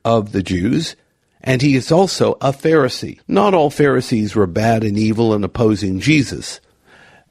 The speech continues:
After all, Nicodemus was one of them. Another Pharisee who initially opposed Jesus, but became his greatest servant, is, of course, Saul of Tarsus, known as the Apostle Paul.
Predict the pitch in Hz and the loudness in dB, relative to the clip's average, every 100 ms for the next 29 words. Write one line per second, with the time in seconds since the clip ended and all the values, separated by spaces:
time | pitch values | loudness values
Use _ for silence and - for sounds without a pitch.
0 | _ - 120 - 131 113 92 - _ - | _ -4 -2 0 2 4 0 -4 _ -4
1 | 123 117 104 120 107 - 104 98 117 160 | -2 0 2 2 2 -2 -4 -2 -2 0
2 | 151 104 101 135 156 _ _ _ - _ | -2 -2 -4 -6 -12 _ _ _ -20 _
3 | _ - 117 113 151 196 170 135 107 98 | _ -8 -2 2 2 2 0 0 -2 -2
4 | - 107 107 113 98 - - 110 107 180 | -4 -6 -2 -2 -4 -8 -8 -4 2 2
5 | 226 160 123 104 - 107 92 - 92 92 | 2 0 -2 -2 0 0 -2 -6 -6 -6
6 | 135 139 - _ - 135 131 - 135 123 | -8 -8 -18 _ 0 2 2 -2 -2 0
7 | 113 110 104 107 120 127 95 - 196 190 | -2 -4 -4 0 2 2 -2 -2 2 2
8 | 107 87 - _ _ _ _ - 131 143 | 0 -8 -12 _ _ _ _ -2 0 0
9 | - 127 113 - - _ _ _ - 135 | 0 0 0 -4 -18 _ _ _ -2 2
10 | 110 98 107 - 123 107 - 80 - _ | 2 0 -4 -2 -2 -2 -6 -14 -16 _
11 | _ - 117 135 135 87 92 104 _ _ | _ 0 2 4 2 0 -6 -10 _ _
12 | - 107 98 104 98 110 98 - 95 - | -2 -2 2 0 0 -2 -4 -4 -4 -2
13 | 120 85 | -2 -4